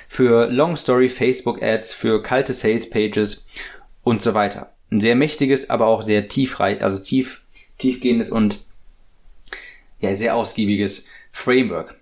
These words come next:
Wie gesagt, für kalte Anzeigen sehr gut. Das war auch das längste und kommen wir jetzt mal zu zwei kürzeren. Und zwar das nächste ist, und das mein Lieblingsframework, das ist eigentlich das, wozu ich immer standardmäßig greife, und zwar P A S. Und P A S steht für Problem, Agitation,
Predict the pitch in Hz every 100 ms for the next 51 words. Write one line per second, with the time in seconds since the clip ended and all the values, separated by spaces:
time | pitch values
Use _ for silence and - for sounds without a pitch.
0 | _ 110 117 123 - - 107 117 107 110
1 | 101 95 95 98 92 95 - - _ -
2 | - - - - 127 123 110 127 170 -
3 | 165 151 - 123 107 123 120 120 113 110
4 | 107 101 120 - - - 107 113 - 127
5 | 156 - 123 131 117 113 - - - _
6 | 107 107 135 151 180 170 - 139 135 127
7 | 127 - _ 120 107 117 113 123 123 110
8 | 107 - - 117 - - 143 143 143 -
9 | - - - 127 151 131 127 123 - 110
10 | 113 113 - 110 - - 127 - 104 104
11 | - - - - - - - - 104 -
12 | 151 139 135 143 135 127 120 - - 151
13 | 160 170 170 - 123 110 - 135 131 -
14 | 139